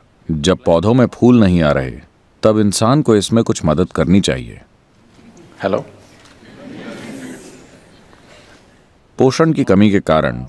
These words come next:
Speaker 1: पौधों में फूल नहीं खिल रहे। आप तो कुपोषित नहीं लगते। आपको इसकी भरपाई करनी चाहिए।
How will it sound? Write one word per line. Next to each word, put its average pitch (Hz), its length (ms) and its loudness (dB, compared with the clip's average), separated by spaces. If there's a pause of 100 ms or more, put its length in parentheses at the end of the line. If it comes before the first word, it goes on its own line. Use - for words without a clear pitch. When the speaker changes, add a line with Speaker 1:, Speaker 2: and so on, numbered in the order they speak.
(120)
Speaker 1:
पौधों 95 260 2
में 120 120 4
फूल 110 340 2
नहीं 85 180 0
खिल 73 200 -6
रहे। 67 240 -6 (800)
आप 123 240 0
तो 139 60 0
कुपोषित 90 520 -2
नहीं 78 160 0
लगते। 113 360 -4 (2500)
आपको 110 360 2
इसकी 127 220 0
भरपाई 101 420 0
करनी 135 280 2
चाहिए। 67 420 -2